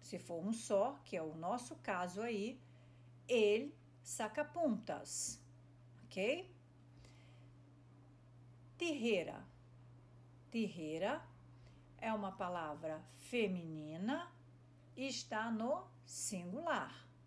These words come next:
Qual vai ser o artigo? La terreira. Bom, pessoal, por hoje é só.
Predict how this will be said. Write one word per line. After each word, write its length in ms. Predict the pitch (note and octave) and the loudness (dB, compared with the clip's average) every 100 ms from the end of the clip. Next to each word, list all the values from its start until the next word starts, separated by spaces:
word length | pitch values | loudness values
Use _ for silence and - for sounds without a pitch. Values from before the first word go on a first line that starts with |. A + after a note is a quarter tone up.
| - - - - - - - - - - - - - - - - - - - - - - - - - | -20 -20 -20 -20 -20 -20 -20 -20 -20 -20 -20 -20 -20 -20 -20 -20 -20 -20 -20 -20 -20 -20 -20 -20 -2
Qual 280 | G3+ F3+ E3+ | 2 4 2
vai 160 | F3 F3+ | -2 -4
ser 420 | - G3 E3+ - | -4 -4 -4 -6
o 160 | F3+ F3 | -4 -2
artigo? 800 | F3 - - B3 D#4 D4 F#4 G4 - - - - - - - - - - | -2 -8 -6 -4 -4 -4 -6 -8 -14 -20 -20 -20 -20 -20 -20 -20 -14 -6
La 580 | F#3 F3 E3+ E3+ G3 - - - - - | -2 0 0 0 -2 -8 -20 -20 -20 -14
terreira. 720 | - D#4+ G#3 F#3+ E3 D#3 - - - - - - | -4 -4 0 0 0 -2 -6 -12 -20 -20 -20 -16
Bom, 260 | - A#3 B3+ | -6 0 0
pessoal, 640 | A#3+ G#3+ - G3+ G3 G3+ - - - - - - - - | 0 -4 0 0 0 -2 -6 -18 -20 -20 -20 -20 -20 -10
por 200 | B3 A#3+ | -2 -2
hoje 260 | F3 E3 | -2 -2
é 60 | G#3+ | -2
só. 540 | A3+ - G#3+ G3 A#3 | -4 0 2 2 0